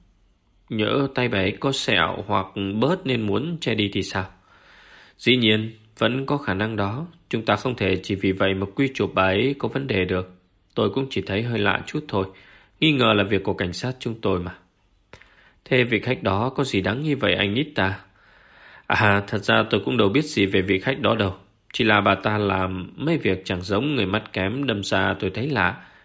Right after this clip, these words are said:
đang nghĩ không biết thật ra thế nào." Naomi nhìn thẳng vào mặt Nita, người vẫn đang đối đáp vòng vo. "Ý anh là vị khách ấy đang giả mù à?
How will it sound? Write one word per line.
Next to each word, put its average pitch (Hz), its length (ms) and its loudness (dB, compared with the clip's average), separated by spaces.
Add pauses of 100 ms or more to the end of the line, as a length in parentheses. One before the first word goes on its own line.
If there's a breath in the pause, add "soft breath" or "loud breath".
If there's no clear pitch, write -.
(120)
đang 98 180 0
nghĩ 113 160 2
không 113 200 -2
biết 143 160 0
thật - 180 -6
ra 90 180 -4
thế 127 160 -8
nào." 92 260 -2 (1160 soft breath)
Naomi 120 400 4
nhìn 104 260 0
thẳng 92 320 -2
vào 95 140 0
mặt 95 240 -2
Nita, 104 500 -6 (300)
người 107 180 2
vẫn 139 180 0
đang 104 260 2
đối 98 120 2
đáp 143 180 -2 (100)
vòng 90 200 -4
vo. 95 300 0 (960 soft breath)
"Ý 120 160 0
anh 107 240 0
là 98 60 0
vị 95 160 -2
khách 139 240 -4
ấy 127 300 0
đang 117 180 -2
giả 95 200 0
mù 92 340 0
à? 90 140 -2